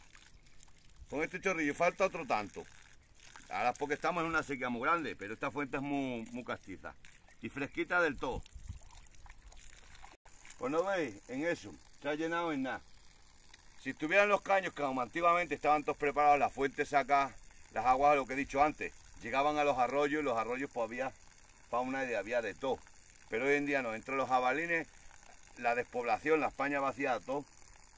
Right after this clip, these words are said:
Los pocos que tenemos, tú podrás limpiar tu zona, pero tienes otras zonas por encima que eran de gente que está afuera, que ya hay gente que no sabe ni,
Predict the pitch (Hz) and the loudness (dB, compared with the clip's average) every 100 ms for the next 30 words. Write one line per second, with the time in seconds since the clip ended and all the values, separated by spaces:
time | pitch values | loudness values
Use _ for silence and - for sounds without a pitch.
0 | - - - 117 120 - - 156 160 160 | -20 -20 -10 -4 -4 -2 2 4 4 4
1 | 156 160 170 170 123 95 - - - - | 2 4 2 2 -2 -6 -14 -20 -20 -14
2 | 139 147 143 151 156 151 147 151 151 147 | -6 -4 0 2 2 2 2 0 0 -2
3 | 180 180 131 - 117 120 131 135 131 123 | 0 2 2 0 -2 -2 -4 -4 -4 -4
4 | 127 139 135 - 127 120 170 135 113 117 | -4 -4 -4 -2 -4 -2 -2 -2 0 -2
5 | 123 117 139 151 113 - 110 - 123 151 | -2 -2 -2 -4 -8 -6 -6 -4 -2 0
6 | 147 131 123 139 135 120 156 147 135 143 | 0 -2 0 0 0 -2 -4 -6 -6 -6
7 | 127 143 143 139 127 | -4 -4 -2 -4 -6